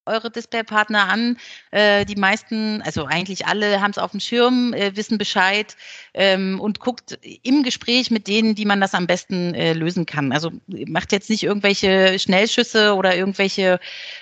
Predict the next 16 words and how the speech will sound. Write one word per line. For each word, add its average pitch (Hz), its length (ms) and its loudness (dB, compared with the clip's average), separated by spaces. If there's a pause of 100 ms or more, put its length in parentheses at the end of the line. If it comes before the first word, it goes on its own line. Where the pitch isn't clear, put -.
ähm, 180 880 0 (140)
Dinge, 214 300 2
die 202 120 0
dann 190 160 4
im 185 100 -2
Zweifel 185 380 -2
vielleicht 185 320 -2
am 180 100 0
Bedarf 175 320 0
vorbeigehen, 165 560 -2
sondern, 165 400 -2
ähm, 160 360 -4 (220)
die 160 240 -10 (300)
Display-Publisher 202 840 0
sind 180 160 -6
aus 170 140 -4